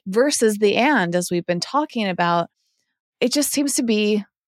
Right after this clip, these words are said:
harmful. And I really appreciate your approach to the gray areas. <laughs> As you were speaking, another thing came up. Last night, I was driving through this area of Los Angeles,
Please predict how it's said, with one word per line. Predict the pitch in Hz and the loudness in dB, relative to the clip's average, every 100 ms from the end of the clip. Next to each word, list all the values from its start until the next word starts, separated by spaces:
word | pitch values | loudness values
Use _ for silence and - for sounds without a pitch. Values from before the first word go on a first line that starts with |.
| _ - | _ -12
harmful. | - 233 269 262 - 160 165 | -2 2 4 2 0 2 4
And | 175 | 4
I | 185 190 | 2 2
really | 214 262 240 | 2 4 2
appreciate | - 220 220 190 170 | 2 2 2 2 0
your | - 175 | 0 -2
approach | 170 - 202 202 165 - - | -2 -2 0 0 -2 -6 -6
to | 185 175 175 175 _ _ _ _ _ - | -2 0 0 -2 _ _ _ _ _ -4
the | 214 | -2
gray | 202 220 202 | 2 2 4
areas. | 156 - 208 208 277 269 - - - | 4 2 2 2 2 2 0 -4 0
<laughs> | 277 - _ - - - _ - | -2 -2 _ -16 -14 -16 _ 0
As | 330 | 2
you | 285 | 4
were | 320 | 4
speaking, | - 311 294 302 | 2 2 4 4
another | 233 240 254 | 4 4 2
thing | - 214 190 185 - | 2 2 2 -2 -2
came | 220 196 | 2 2
up. | 180 - _ | 2 -2 _
Last | 214 214 - | 0 0 0
night, | 208 202 190 | 0 2 4
I | 175 | 2
was | 175 170 - _ _ _ _ - | 2 0 -6 _ _ _ _ -4
driving | 208 190 214 233 226 | 0 2 4 2 2
through | 214 185 | 2 2
this | 180 185 | 2 0
area | - 180 180 170 | 0 2 2 0
of | 170 | 2
Los | 165 175 | 0 0
Angeles, | 165 170 170 165 170 - | -2 -2 -2 -4 -4 -10